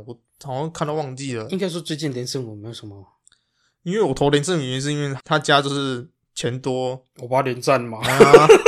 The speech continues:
Speaker 1: <laughs> 没有被连战呢。<laughs> 对啊，他家钱多地广的资源比较足啦。
Speaker 2: 嗯。
Speaker 1: 如果党内真的有什么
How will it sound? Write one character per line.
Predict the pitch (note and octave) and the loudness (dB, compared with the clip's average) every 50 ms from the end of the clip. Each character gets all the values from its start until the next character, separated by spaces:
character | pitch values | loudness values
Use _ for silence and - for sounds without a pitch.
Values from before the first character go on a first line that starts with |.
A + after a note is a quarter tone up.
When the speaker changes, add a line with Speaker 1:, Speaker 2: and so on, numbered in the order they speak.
| A4+ | 6
Speaker 1:
<laughs> | - - G4+ - - - | 6 6 4 4 8 10
没 | A#4 B4 | 12 12
有 | D4+ F#3 | 12 12
被 | - F3+ | 12 12
连 | F3 F3 F#3 G3 | 12 12 10 10
战 | F3+ G#3+ G3+ F#3+ | 10 12 12 12
呢。 | F3+ F3 E3 D#3+ D3 | 12 12 10 10 12
<laughs> | |
对 | - A#3+ - - - G#3 A3+ - A3 G3+ - - G#4+ G4 - - - C4+ A3 G#3+ G3+ | 10 10 10 10 10 8 10 8 6 6 8 8 8 6 6 8 8 8 10 10 10
啊， | F#3+ G3 G#3 A3+ A#3 | 10 10 10 10 8
他 | A#3 C4 A#3+ A3+ | 8 6 8 8
家 | A#3+ B3 | 8 8
钱 | A#3+ - - D#3+ E3 F#3 | 8 8 6 4 4 4
多 | E3+ G3+ G3 G3+ | 4 4 4 4
地 | G3 G#3 G#3 F3+ | 2 -2 -4 -2
广 | D#3 - C#3 B2 A#2+ A2+ | 2 2 2 2 2 0
的 | A#2+ A#2+ A#2+ A#2+ A#2+ | 2 2 2 2 2
资 | A#2 - - E3+ F3 | 0 -2 -4 -2 0
源 | F3 D3+ | 0 0
比 | C3 A2 | 2 4
较 | C#3+ C#3+ C#3+ | 6 6 6
足 | C#3 - - A2 G2+ G#2 | 6 2 -4 -10 -10 -10
啦。 | G#2 G#2 G#2+ A#2 | -10 -10 -10 -8
Speaker 2:
嗯。 | - | -4
Speaker 1:
如 | D3+ E3 | 0 0
果 | F3+ F3+ | 2 2
党 | D3 C3+ B2+ C#3+ | 2 0 2 0
内 | D#3+ D3+ | 0 0
真 | E3 E3 | 0 0
的 | D#3+ | 0
有 | C#3 C#3 C#3 | 0 -2 -4
什 | C3+ | -4
么 | A#2+ A2 A2 A2 A2+ | -6 -8 -8 -8 -10